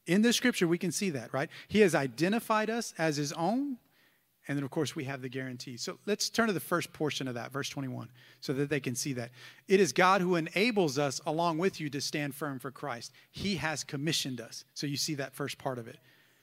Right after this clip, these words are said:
So he did all that, then gave you the Spirit and say, "There's my deposit. Don't worry, that's my guarantee," right? Isn't that amazing? So then he goes back to Romans chapter eight, verse twenty-four. We're gonna keep on Romans chapter eight, verse twenty-four,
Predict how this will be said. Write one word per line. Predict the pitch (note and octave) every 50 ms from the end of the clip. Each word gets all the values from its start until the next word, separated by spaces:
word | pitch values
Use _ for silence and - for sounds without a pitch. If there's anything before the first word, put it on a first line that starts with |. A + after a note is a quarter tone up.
| _ _ -
So | - - F#3+ E3 C#3 - - - - -
he | - - B3+ B3
did | F#3+ A#3 A3+
all | A3 G#3+ A3 G#3+
that, | G#3+ A3+ A3 G#3 F3 F#3
then | G3 F#3+
gave | F3 F#3+ F#3 F3
you | F3+
the | E3+
Spirit | D3+ - - E3+ F3 E3
and | C#3
say, | - E3 C#3+ C3+ G#2+ - - _ _ _ _ -
"There's | - C3+ B2+
my | B2 C3 B2+
deposit. | A#2+ A#2 A2 A#2+ A#2 A#2 G#2+ A2 B2 _ _
Don't | - C#3 C#3 C3
worry, | B2+ A#2+ A#2+
that's | B2 B2+ B2+ -
my | B2+ A#2
guarantee," | A2 A#2+ A#2 A2+ G#2+ G#2 - - A2+ G#2 _ _ _ _ _ _ _ _ _ _ -
right? | A#2+ A#2 A#2 B2 _ _ _ _ _ _ _ _ -
Isn't | E3+ F3 E3
that | D#3 D3+
amazing? | D#3 D3+ D#3 D#3 D3+ D3 D#3 D3 - _ _ - - - - -
So | - - G3 F#3+
then | F3+ G3
he | G3+ G3+
goes | F3+ G#3 G#3 F3+ C3+
back | - G#3 G3 F#3 - -
to | - G3+ E3+
Romans | D#3 E3+ E3 F3 G3+ G3+ -
chapter | - - G3+ G3 - - A3 - G#3+
eight, | F3 F3+ F3 D3+
verse | D#3+ E3 -
twenty-four. | - F3+ F#3 F#3 - - D#3 D3+
We're | D3 D3 D3
gonna | D3+ -
keep | - - D#3+ D#3+ - G3
on | F3+ E3 E3 E3
Romans | D3 C#3 C3+ D#3 E3 -
chapter | - - E3+ E3 - F#3+
eight, | F3 E3 D#3 F3+ F#3+ _ - - - - - _ _ _ _
verse | - D#3+ E3+ D3+ -
twenty-four, | - - F3 E3+ D#3+ - - D#3+ C#3+ B2 A2